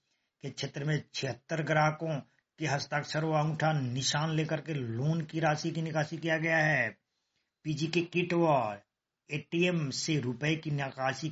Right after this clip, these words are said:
की गई है। दोनों पूर्व अधिकारी ने कार्ड व अन्य के माध्यम से एटीएम देकर रुपए की निकासी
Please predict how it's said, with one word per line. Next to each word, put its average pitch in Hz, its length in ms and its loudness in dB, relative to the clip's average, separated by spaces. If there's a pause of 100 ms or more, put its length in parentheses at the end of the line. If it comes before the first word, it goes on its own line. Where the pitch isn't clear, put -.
(140)
की 214 160 0
गई 127 280 0
है। 104 260 -10
दोनों 107 640 -12
पूर्व 135 260 -6
अधिकारी 139 440 -2
ने 143 220 -2 (1600)
कार्ड 147 380 8
व 151 120 4
अन्य 147 460 4
के 151 280 0
माध्यम 123 540 0
से 151 160 -4 (120)
एटीएम 139 520 -2 (200)
देकर 143 440 -2
रुपए 117 400 -4
की 139 140 -6
निकासी 120 480 -4